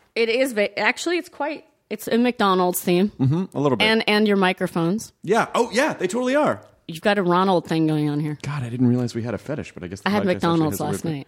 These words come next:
Speaker 1: night.
Speaker 2: How was it? I haven't had it in a while.
Speaker 1: It makes me a terrible person, but I don't care.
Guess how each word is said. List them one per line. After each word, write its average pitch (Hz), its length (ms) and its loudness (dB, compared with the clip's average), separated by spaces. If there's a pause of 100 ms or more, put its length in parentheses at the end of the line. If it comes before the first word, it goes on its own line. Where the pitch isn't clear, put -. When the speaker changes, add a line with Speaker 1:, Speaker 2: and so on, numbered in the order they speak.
Speaker 1:
night. 254 420 -4
Speaker 2:
How - 60 0
was - 160 2
it? - 80 0
I 254 100 -2
haven't 127 160 0
had 104 60 -2
it - 20 -2
in 95 80 -2
a 87 40 -4
while. 90 280 0 (120)
Speaker 1:
It 170 40 -4
makes 147 200 -2
me 143 60 -6
a - 20 -10
terrible 143 300 -6
person, 147 300 -6
but 139 100 -6
I 147 60 -6
don't 143 140 -8
care. 143 220 -10